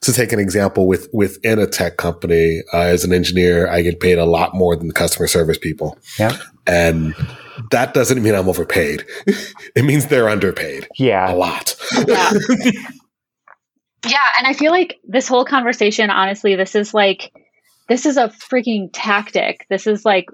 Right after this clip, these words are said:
Speaker 3: this is what the sort of people at the top, this is how they want us to feel, pitting us against each other,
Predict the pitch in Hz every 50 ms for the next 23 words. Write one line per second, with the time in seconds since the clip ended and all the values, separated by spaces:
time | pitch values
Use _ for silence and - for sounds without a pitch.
0 | _ - 208 202 - 262 254 220 220 180 180 190 208 196 - - 196 175 - _
1 | - - - 196 185 180 - - - 214 - 214 185 180 185 - 190 - - -
2 | 208 190 185 - _ _ - 190 - 240 220 - - 208 190 185 170 - 180 180
3 | 185 190 170 - - 175 - - 190 180 165 160 - - - - _ _ _ _
4 | - - - - 247 214 233 214 208 208 214 180 175 180 190 190 - - 190 190
5 | - 185 175 170 175 170 165 165 165 165 -